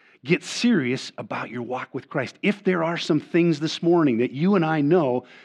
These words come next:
that we need to repent about, and we need to say, "God, you take this from my life, you forgive me, you remove this from me. As far as the east is from the west, then I will move forward and see you work in my life." Some of you are looking at me and say, "John, it's so obvious in, in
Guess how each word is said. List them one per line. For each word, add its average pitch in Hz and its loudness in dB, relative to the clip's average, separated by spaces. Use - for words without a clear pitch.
that 120 -4
we 175 4
need 175 4
to 143 2
repent 180 0
about, 127 -4
and 131 2
we 165 4
need 180 2
to 151 -6
say, 160 0
"God, 156 2
you 185 2
take 233 0
this 196 0
from 175 0
my 151 2
life, 143 0
you 143 -2
forgive 156 0
me, 131 2
you 151 4
remove 185 6
this 180 2
from 139 2
me. 123 2
As - -6
far 220 4
as 147 0
the 170 0
east 220 2
is 196 2
from 185 2
the 156 4
west, 175 2
then 180 6
I 202 4
will 175 6
move 202 4
forward 180 0
and 117 -16
see - -4
you 139 0
work 127 -2
in 117 -4
my 110 -2
life." 110 -4
Some 139 -2
of 127 -2
you 127 0
are 123 0
looking 123 -4
at 117 -12
me 120 -2
and 120 -4
say, 117 -4
"John, 127 -2
it's - -12
so 143 -2
obvious 95 -6
in, 95 -14
in 101 -8